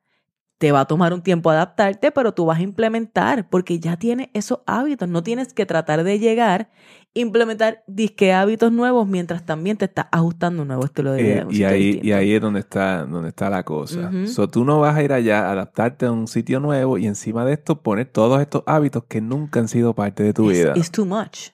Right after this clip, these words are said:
Speaker 2: Ujú.
Speaker 1: Es demasiado y, y se te va a hacer desafiante. Y no estoy diciendo que no puedes hacerlo. Hay gente que si se pone las pilas y, y son bien greedy, ¿verdad? Claro, hay personas que lo pueden hacer.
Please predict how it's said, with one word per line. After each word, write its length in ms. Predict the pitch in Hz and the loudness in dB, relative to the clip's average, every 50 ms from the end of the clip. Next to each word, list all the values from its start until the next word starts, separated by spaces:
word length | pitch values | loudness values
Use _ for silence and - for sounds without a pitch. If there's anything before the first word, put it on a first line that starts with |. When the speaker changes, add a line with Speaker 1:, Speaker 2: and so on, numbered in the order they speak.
| _ - | _ -14
Speaker 2:
Ujú. 300 | - 117 107 95 104 120 147 | -10 -10 -10 -6 -6 -2 0
Speaker 1:
Es 140 | 165 170 165 | 0 2 2
demasiado 680 | 175 190 214 226 208 - - 170 175 202 220 202 170 | 0 0 0 -2 -4 -2 0 0 2 2 2 2 2
y, 160 | - 160 156 - | 0 -2 -2 -2
y 140 | 165 190 170 | -4 -6 -6
se 180 | 170 - 160 | -4 -4 -4
te 140 | 151 151 139 | -2 0 0
va 160 | 127 123 120 | 2 2 2
a 40 | 226 320 | 2 2
hacer 280 | - - 294 202 - | 2 0 0 0 0
desafiante. 640 | - - - - - - - - - - - - - | -4 -6 -8 -8 -12 -10 -8 -8 -8 -8 -6 -6 -6
Y 60 | 135 151 | -4 -4
no 60 | 147 | -4
estoy 160 | 151 - 214 | -2 0 0
diciendo 300 | 202 185 196 185 175 160 | 0 0 0 0 0 0
que 80 | 151 147 | 0 0
no 120 | 143 135 | -2 0
puedes 200 | - - - - | 0 0 0 0
hacerlo. 380 | 143 143 151 - 233 285 285 - | -2 -6 -4 -2 -2 -2 0 -2
Hay 60 | 175 | -2
gente 280 | 156 131 135 165 202 214 | -2 -4 -4 -4 -2 0
que 220 | 233 233 208 - _ _ _ _ _ _ _ | 0 -2 -2 -4 _ _ _ _ _ _ _
si 140 | - - 170 | -4 -2 2
se 120 | 160 165 151 | 2 2 2
pone 200 | 147 139 135 143 | 2 -2 -2 -2
las 140 | 160 190 190 _ - | -4 -4 -4 _ -2
pilas 400 | 190 185 196 220 233 247 262 247 | 0 2 2 4 2 2 2 2
y, 380 | 233 220 202 180 170 165 156 - - | 0 0 0 -2 -2 -2 -4 -6 -8
y 200 | 113 151 143 139 | -10 -10 -10 -8
son 320 | - - 156 147 151 170 | -2 0 0 0 2 2
bien 240 | 175 180 190 196 185 | 2 2 2 2 0
greedy, 360 | 165 165 156 180 214 269 294 | 0 2 0 0 0 0 -2
¿verdad? 460 | 277 202 160 160 - 320 359 320 - _ _ - | -2 -2 -2 -2 -4 -4 -6 -8 -12 _ _ -4
Claro, 460 | - 202 - - - 269 - _ _ _ - | -2 -2 0 -2 -4 -6 -8 _ _ _ -4
hay 80 | 165 | -2
personas 320 | 170 185 196 196 190 196 190 | -2 -2 -2 -2 -4 -6 -4
que 100 | - 175 | -2 -2
lo 120 | 160 151 | -2 -2
pueden 240 | - 143 135 - - | -2 -6 -6 -8 -10
hacer. 320 | - 165 - 220 185 170 | -10 -4 -4 -4 -4 -4